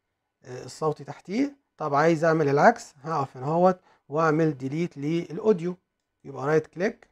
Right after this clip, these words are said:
اهو زي ما انتم شايفين، وبعمل ديليت للملف الصوتي. تمام، اصبح عندي ملف فيديو فقط بدون صوت.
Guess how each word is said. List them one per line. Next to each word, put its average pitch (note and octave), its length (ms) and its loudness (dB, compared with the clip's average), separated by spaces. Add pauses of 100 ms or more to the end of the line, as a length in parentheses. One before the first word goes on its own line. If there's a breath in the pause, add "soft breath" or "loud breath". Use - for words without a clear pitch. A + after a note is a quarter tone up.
(100)
اهو - 160 -12
زي C#3 100 -6
ما C#3+ 60 0
انتم C#3+ 120 -6
شايفين، E3+ 440 -8 (840)
وبعمل D3+ 440 0
ديليت C3+ 600 -8 (360)
للملف C3 680 -4 (160)
الصوتي. F#3+ 680 -4 (500)
تمام، F3+ 420 -4 (280)
اصبح D#3+ 380 -10
عندي D#3+ 280 -6
ملف D3+ 380 0 (500)
فيديو F#3 400 -2
فقط F3+ 360 -4
بدون D#3+ 560 0
صوت. G3 400 -2